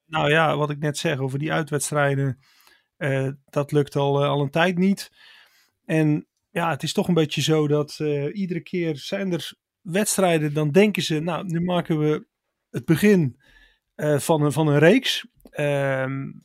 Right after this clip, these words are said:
ik heb dat in Heerenveen uitgezien. Dan wonnen ze, wonnen ze met nul één bij Heerenveen, waar ze altijd verloren. Dan hadden ze zoiets van, "Nou, het is misschien het begin van, van, van, ja, van, van stabiliteit."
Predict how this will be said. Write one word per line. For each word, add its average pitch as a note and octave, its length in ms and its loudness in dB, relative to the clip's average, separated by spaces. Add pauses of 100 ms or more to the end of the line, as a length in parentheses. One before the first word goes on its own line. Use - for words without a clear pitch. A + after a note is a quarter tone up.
(160)
ik - 100 -20
heb C#3 120 -8
dat B2+ 180 -6
in C#3+ 120 -2
Heerenveen D3 560 4
uitgezien. F#3 520 2
Dan G3+ 100 2
wonnen D3+ 220 0
ze, D3 100 -2
wonnen D3 240 -4
ze C3+ 80 -4
met C#3 140 -4
nul E3 300 6
één D3 100 2
bij C#3+ 100 2
Heerenveen, D3 520 2
waar C#3+ 160 -2
ze C#3 80 -8
altijd D3 300 -6
verloren. D3 520 -4 (440)
Dan D#3 120 -2
hadden D3 180 -2
ze C#3+ 80 0
zoiets C#3 280 -2
van, F3+ 120 -6
"Nou, G3 140 0
het A#2+ 100 -8 (460)
is - 60 -12
misschien D3 320 -8
het C3+ 160 -8
begin D3+ 340 2
van, C3+ 380 -2 (120)
van, F3 320 -16
van, C#3 480 -8
ja, F3+ 180 -6
van, C#3 240 -8
van D3 120 -6
stabiliteit." D3+ 800 0